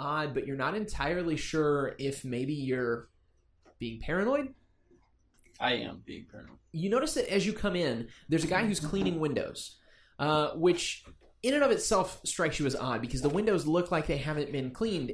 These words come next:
Speaker 1: in a while. But out of the corner of your eye, you notice him,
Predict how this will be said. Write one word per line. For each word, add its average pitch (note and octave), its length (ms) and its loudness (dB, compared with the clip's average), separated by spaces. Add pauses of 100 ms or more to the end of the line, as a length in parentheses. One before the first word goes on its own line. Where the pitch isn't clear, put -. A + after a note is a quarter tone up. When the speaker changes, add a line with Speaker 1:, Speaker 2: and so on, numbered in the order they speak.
Speaker 1:
in D#3 120 -2
a C#3 40 0
while. C3+ 380 -4 (680)
But F3 80 4
out G#3+ 100 4
of G#3 60 4
the - 60 -
corner D#4 180 2
of B3 120 -2
your G3+ 160 2
eye, F#3 120 4
you D#3 160 2
notice D3+ 320 2
him, A#2+ 260 -4